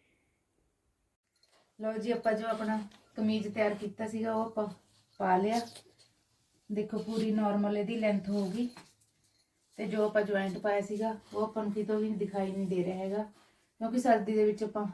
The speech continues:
ਕੋਟੀ ਜੈਕਟ ਪਾਉਣੀ ਆ। ਤੇ ਮੈਂ ਤੁਹਾਨੂੰ ਦਿਖਾਉਂਦੀ ਆ ਕਿ ਜਿਹੜਾ ਜੁਆਇੰਟ ਆ ਉਹ ਆਪਣਾ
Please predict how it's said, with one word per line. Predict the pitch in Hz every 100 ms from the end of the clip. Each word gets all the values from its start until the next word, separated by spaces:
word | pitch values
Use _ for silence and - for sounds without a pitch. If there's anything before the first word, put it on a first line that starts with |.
| -
ਕੋਟੀ | 214 202 208
ਜੈਕਟ | 208 202 208 208
ਪਾਉਣੀ | 202 196 196 202
ਆ। | 233
ਤੇ | - _ _ _ _ 202
ਮੈਂ | 208
ਤੁਹਾਨੂੰ | 208 202
ਦਿਖਾਉਂਦੀ | 202 202 202 202
ਆ | 233 240 - _ _ _ _ _ _ _ _ _ _ _ _ _ _ _ _
ਕਿ | 214
ਜਿਹੜਾ | 185 202 208 - _ _ _
ਜੁਆਇੰਟ | 196 196 208 202 202
ਆ | 202
ਉਹ | 202
ਆਪਣਾ | 208